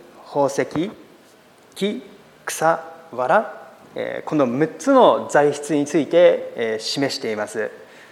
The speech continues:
えー、この、お、六つの材質は、あ、二種類に分けられます。それは、えー、永遠に残るものとそうでないものですね。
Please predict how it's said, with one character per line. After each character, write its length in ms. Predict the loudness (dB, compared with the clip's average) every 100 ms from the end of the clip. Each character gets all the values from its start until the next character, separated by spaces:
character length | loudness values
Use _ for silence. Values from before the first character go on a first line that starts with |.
| -20 -20 -18
え 380 | -14 -12 -10 -12 -6
ー、 40 |
こ 80 | 2
の、 80 | 4
お、 760 | 4 2 -4 -4 -4 -4 -6 -10 -8
六 160 | -2 -2 0
つ 140 | 2
の 100 | 4
材 240 | 4 2
質 220 | 0 -6 2
は、 400 | 2 2 -4 -10
あ、 60 |
二 180 | -6 -4
種 160 | 2 6
類 180 | 6
に 140 | 4 -4 -6
分 80 | -6
け 80 | -2
ら 100 | 0
れ 60 | 0
ま 160 | -2
す。 220 | -10 -16 -20 -20 -20 _ -20 -20 -20 _
そ 120 | -8
れ 80 | 0
は、 380 | 4 4 2 -6 -16 -20
え 400 | -16 -16 -16 -18 -20 -14
ー、 80 | 0
永 180 | 4 6
遠 280 | 6 4 2
に 100 | 2
残 300 | 2 2 2
る 40 |
も 140 | 2 0
の 120 | -2
と 280 | -2 -2 -4
そ 260 | -6 -2
う 20 | -2
で 100 | -2
な 140 | -2
い 60 | -4
も 100 | -10
の 120 | -10
で 100 | -12
す 100 | -10
ね。 240 | -8 -8